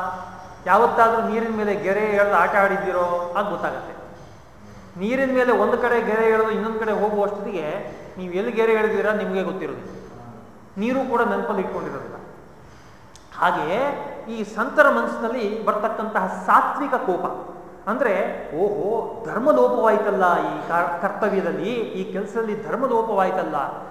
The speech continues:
ಅವ್ರು ಏನ್ ಬೇಕಾದ್ರೂ ಸಹಿಸ್ಕೊಳ್ತಾರೆ. ತನ್ನ ಮಗನನ್ನ ಯಾರು ಕೊಂದ್ರೂ ಕೂಡ ಅವ್ರ ದುಃಖ ಆಗಲ್ಲ. ಆದ್ರೆ ಧರ್ಮದಿಂದ ಅದು, ಆ ಒಂದು ಅವನ ಆಚಾರ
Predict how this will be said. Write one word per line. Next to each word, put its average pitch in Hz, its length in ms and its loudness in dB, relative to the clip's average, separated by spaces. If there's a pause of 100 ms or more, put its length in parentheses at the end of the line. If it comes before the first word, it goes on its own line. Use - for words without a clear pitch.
(160)
ಅವ್ರು 175 200 -4
ಏನ್ 262 200 0
ಬೇಕಾದ್ರೂ 262 400 4
ಸಹಿಸ್ಕೊಳ್ತಾರೆ. 214 920 -2 (100)
ತನ್ನ 214 180 2
ಮಗನನ್ನ 247 460 2
ಯಾರು 220 340 2
ಕೊಂದ್ರೂ 247 340 2
ಕೂಡ 165 200 -2 (540)
ಅವ್ರ 185 120 -2
ದುಃಖ 160 280 -6
ಆಗಲ್ಲ. - 540 -6 (720)
ಆದ್ರೆ 131 500 -10 (520)
ಧರ್ಮದಿಂದ 302 600 0 (1800)
ಅದು, 175 460 -2 (1120)
ಆ 196 140 6
ಒಂದು 202 260 2
ಅವನ 185 240 0
ಆಚಾರ 226 440 4